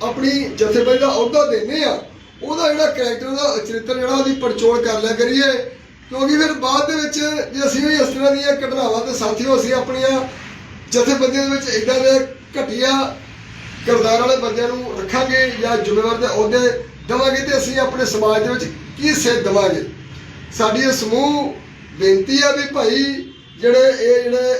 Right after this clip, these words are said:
ਇੱਦਾਂ ਦੇ ਸਮਾਜਿਕ ਔਰ ਧਾਰਮਿਕ ਸੰਗਠਨਾਂ ਦੇ ਨਾਂ ਤੇ ਔਰ ਜਿਹੜੇ ਘਟੀਆ ਕਿਰਦਾਰ ਵਾਲੇ ਲੋਕ ਵਿਰਾਜਮਾਨ ਕਰਾਏ ਗਏ ਨੇ, ਉਹਨਾਂ ਨੂੰ ਜਿਹੜਾ ਤੁਰੰਤ ਉਤਾਰਿਆ ਜਾਵੇ ਔਰ ਪ੍ਰਸ਼ਾਸਨ ਨੂੰ ਜਿਹੜਾ ਬਲੈਕਮੇਲ ਕਰਨਾ ਕਿ ਅਸੀਂ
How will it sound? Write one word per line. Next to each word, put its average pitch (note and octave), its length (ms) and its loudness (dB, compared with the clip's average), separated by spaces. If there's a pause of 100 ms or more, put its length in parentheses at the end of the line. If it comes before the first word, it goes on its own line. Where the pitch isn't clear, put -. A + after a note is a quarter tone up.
ਇੱਦਾਂ A#3 240 -6
ਦੇ B3 140 6 (640)
ਸਮਾਜਿਕ G3+ 480 0
ਔਰ B3+ 160 6 (360)
ਧਾਰਮਿਕ G#3+ 420 -2
ਸੰਗਠਨਾਂ G3+ 360 -4
ਦੇ A3 140 0
ਨਾਂ G3+ 320 4
ਤੇ B3 100 6 (800)
ਔਰ C#4+ 180 2 (600)
ਜਿਹੜੇ C4+ 400 2 (200)
ਘਟੀਆ C4 340 -2
ਕਿਰਦਾਰ A#3+ 440 -2
ਵਾਲੇ B3+ 240 4
ਲੋਕ A#3 300 -2
ਵਿਰਾਜਮਾਨ A3 720 -2
ਕਰਾਏ G#3+ 300 0
ਗਏ B3+ 160 4
ਨੇ, C4+ 280 0 (420)
ਉਹਨਾਂ C4+ 260 2
ਨੂੰ C#4 100 0
ਜਿਹੜਾ C4 460 2 (240)
ਤੁਰੰਤ C#4 300 2
ਉਤਾਰਿਆ A#3+ 420 0
ਜਾਵੇ C4+ 380 0 (420)
ਔਰ C#4 140 4
ਪ੍ਰਸ਼ਾਸਨ A3 600 -2
ਨੂੰ C#4 100 -6
ਜਿਹੜਾ C#4 260 0
ਬਲੈਕਮੇਲ A3 560 -2
ਕਰਨਾ B3 340 2 (480)
ਕਿ B3+ 140 0
ਅਸੀਂ C4 360 0